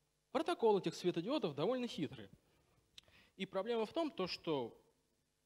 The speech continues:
большинство готовых микросхем, они не поддерживают, а, данный протокол. А, если посмотреть большинство последовательных интерфейсов, они обычно передают нолики и единички просто по времени. У нас есть какие-то интервалы времени,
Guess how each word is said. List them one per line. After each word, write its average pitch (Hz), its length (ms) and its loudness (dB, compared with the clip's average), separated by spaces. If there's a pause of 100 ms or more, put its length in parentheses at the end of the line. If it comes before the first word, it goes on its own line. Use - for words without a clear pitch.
большинство 147 880 0 (220)
готовых 160 420 -2
микросхем, 156 520 -4
они 202 200 0
не 190 200 0
поддерживают, 160 1000 -2 (440)
а, 107 380 -14
данный 151 280 -2
протокол. 143 500 -4 (1080)
А, 139 480 -12
если 233 240 -2
посмотреть 185 300 -2
большинство 185 500 -2
последовательных 170 640 0
интерфейсов, 285 580 -4
они 262 320 -2
обычно 165 640 -2 (680)
передают 185 420 0 (720)
нолики 175 420 0
и 175 40 -2
единички 285 480 -2
просто - 280 -2
по 208 140 0
времени. 147 320 2
У 170 40 0
нас 202 200 -2
есть 185 140 -4
какие-то 160 320 -4
интервалы 156 440 2
времени, 320 500 0